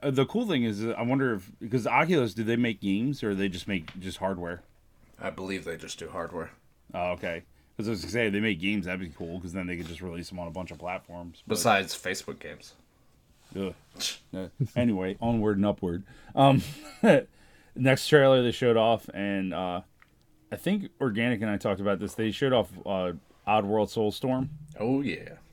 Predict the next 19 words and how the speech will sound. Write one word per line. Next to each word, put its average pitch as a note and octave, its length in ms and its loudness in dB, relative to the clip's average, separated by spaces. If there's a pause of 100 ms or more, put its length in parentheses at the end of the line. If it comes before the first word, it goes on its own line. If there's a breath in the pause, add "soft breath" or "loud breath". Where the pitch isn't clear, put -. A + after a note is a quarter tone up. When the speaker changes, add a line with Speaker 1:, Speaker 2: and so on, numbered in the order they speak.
(160)
Speaker 1:
Yeah, G2+ 380 2
and, G#2+ 220 0
I - 100 -4
mean, G2+ 340 0
it A2 160 -2
looks, - 500 0 (480 soft breath)
it C#3 140 4
looks F#3+ 240 4
really B2+ 240 6
good, A2 240 6
but G#2+ 100 6
it G#2 100 4
doesn't A2 300 2
scream, A2 480 0
like, F#2 220 -2
next F#2 320 -4
gen A2 240 0
to A2 80 2
me. A#2 260 -2